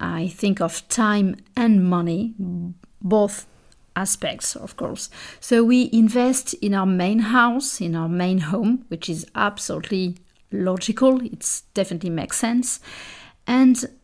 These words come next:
when we've got, um, a, a summer house,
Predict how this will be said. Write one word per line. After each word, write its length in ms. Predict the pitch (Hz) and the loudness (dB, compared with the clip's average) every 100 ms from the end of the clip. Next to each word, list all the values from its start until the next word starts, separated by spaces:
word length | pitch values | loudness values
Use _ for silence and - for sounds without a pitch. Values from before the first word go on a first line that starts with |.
| - | -2
when 240 | 220 233 | 2 4
we've 120 | 240 | 2
got, 200 | 233 269 220 - | 2 0 -2 -4
um, 420 | 220 202 190 190 - | 0 2 2 0 -2
a, 80 | 214 - - | -4 -6 -4
a 140 | 196 | -4
summer 440 | 196 - 220 240 214 | -2 2 4 4 4
house, 600 | 160 165 - - - | 0 -4 -4 -8 -10